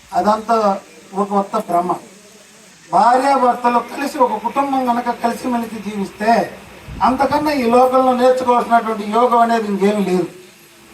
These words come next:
నువ్వు ఆనందాన్ని పంచు, ప్రపంచం ఆనందంగా ఉందని బోధించు.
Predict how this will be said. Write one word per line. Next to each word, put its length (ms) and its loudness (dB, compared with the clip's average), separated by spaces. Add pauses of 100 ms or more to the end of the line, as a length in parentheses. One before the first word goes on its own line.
(840)
నువ్వు 220 4
ఆనందాన్ని 560 4
పంచు, 420 -4 (440)
ప్రపంచం 500 2
ఆనందంగా 580 2
ఉందని 340 2
బోధించు. 600 0